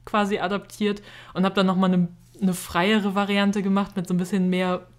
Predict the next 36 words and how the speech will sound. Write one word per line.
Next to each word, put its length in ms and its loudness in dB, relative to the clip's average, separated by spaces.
diesen 240 -2
roten 380 0
Farben, 380 2
die 80 -2
der 100 0
Hamster 280 -4
ja 120 -2
an 100 -2
den 160 0
Krallen 440 0
auch 260 -4
hat 180 -6
und 140 -6
sowas. 340 -6
Die 80 4
hab 60 2
ich 100 -2
dann 140 -2
aber 200 -4
relativ 320 -2
schnell 280 -2
wieder 140 -2
verworfen, 600 -6
weil, 380 -6
ähm, 340 -6
das 120 -4
hat 100 -4
einfach 200 -4
überhaupt, 440 -4
also 140 -4
es 140 -4
hatte 220 -2
weder 220 6
in 100 2
der 140 4
Realität 600 4